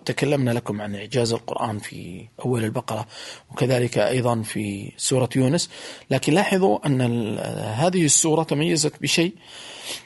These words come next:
مختلف، آه، عما في، آه، ال-، الآيات السابقة، وهو أن الله عز وجل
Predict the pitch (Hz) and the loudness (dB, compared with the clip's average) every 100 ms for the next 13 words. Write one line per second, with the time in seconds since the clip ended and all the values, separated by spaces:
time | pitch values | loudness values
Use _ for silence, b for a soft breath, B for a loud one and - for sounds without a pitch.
0 | B _ _ _ _ _ - - - 156 | B _ _ _ _ _ -20 -4 2 2
1 | - 160 160 165 - - 139 120 120 110 | 6 6 6 4 -6 -2 2 4 4 4
2 | 120 143 139 131 135 127 - - 120 110 | 4 4 4 4 2 0 0 -4 -4 -2
3 | 110 107 107 107 - 110 107 104 101 101 | 0 -2 -2 -4 -6 -4 -4 -4 -6 -8
4 | 101 95 98 - 104 107 120 123 131 120 | -8 -10 -10 -12 -8 -4 0 0 0 2
5 | - 113 98 90 - - _ _ _ _ | 2 2 -2 -6 -12 -20 _ _ _ _
6 | _ _ _ - 127 139 220 - 156 151 | _ _ _ -2 2 4 4 4 4 4
7 | 143 127 127 131 123 | 4 2 0 2 0